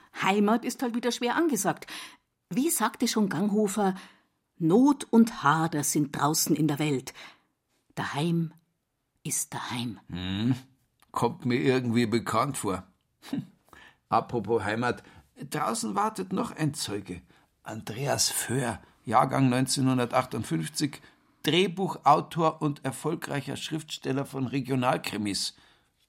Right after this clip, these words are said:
Speaker 2: Sein Kommissar Wallner ermittelt am Tegernsee. Daheimer geht's fast nicht.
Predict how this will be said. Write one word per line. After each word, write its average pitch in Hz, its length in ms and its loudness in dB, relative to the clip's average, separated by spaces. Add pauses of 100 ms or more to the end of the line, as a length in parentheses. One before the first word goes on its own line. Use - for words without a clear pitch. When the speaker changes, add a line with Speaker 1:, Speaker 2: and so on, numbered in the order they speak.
(140)
Speaker 2:
Sein 277 260 -4
Kommissar 190 540 0
Wallner 180 400 2 (220)
ermittelt 180 560 0
am 170 180 0
Tegernsee. 147 640 -2 (400)
Daheimer 143 600 0
geht's 175 340 -4
fast - 380 -10
nicht. 104 400 -12